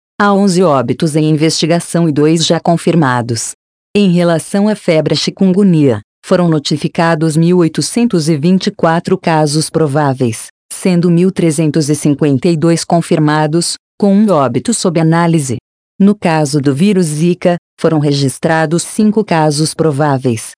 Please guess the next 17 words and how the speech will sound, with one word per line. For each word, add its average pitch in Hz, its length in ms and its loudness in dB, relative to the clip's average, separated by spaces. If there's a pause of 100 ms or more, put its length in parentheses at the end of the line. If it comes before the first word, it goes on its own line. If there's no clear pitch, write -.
(180)
com 202 160 2
uma 185 200 2
confirmação, 170 840 0 (240)
mas 165 160 0
sem 151 220 0
detecção 170 640 -2
de 170 140 -2
casos 156 520 0
confirmados 156 840 0
por 214 200 0
método 165 480 0
direto, 147 560 0 (220)
R 170 300 2
T 156 180 -2
P 147 180 -2
C - 240 -4
R, 135 460 0